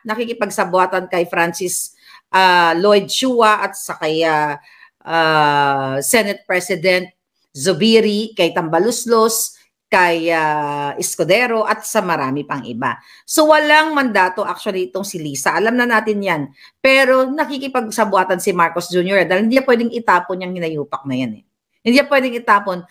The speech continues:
kasi kasabwat niya yan. Dahil kung wala si Lisa, wala talagang backbone si Marcos Junior at hindi talaga siya makakagagalaw ng mga bagay-bagay kasi nga tamad. Wala namang alam, pabasa-basa lang ng script, okay?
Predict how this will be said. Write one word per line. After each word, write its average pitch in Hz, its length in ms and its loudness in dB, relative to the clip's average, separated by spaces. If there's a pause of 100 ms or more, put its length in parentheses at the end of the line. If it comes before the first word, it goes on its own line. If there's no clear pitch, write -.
(100)
kasi 254 240 -6
kasabwat 214 560 0
niya 180 240 -2
yan. 175 80 -4
Dahil 202 180 2 (300)
kung 302 240 4
wala 302 240 6
si 302 160 -2
Lisa, 240 640 0 (160)
wala 247 240 2
talagang 220 320 -2
backbone 165 400 -2
si 165 160 -4
Marcos 156 400 -8
Junior 220 480 0 (240)
at 254 160 2
hindi 262 320 -2
talaga 202 720 2
siya 240 240 0
makakagagalaw 190 880 0
ng 175 160 -4
mga 165 160 -2
bagay-bagay 185 720 2
kasi 202 240 -6
nga 165 80 -4
tamad. 160 560 -2 (320)
Wala 247 160 2
namang 311 320 0
alam, 214 240 2
pabasa-basa 165 560 -2
lang 147 160 -6
ng 139 80 -6
script, - 480 -6
okay? 202 400 -6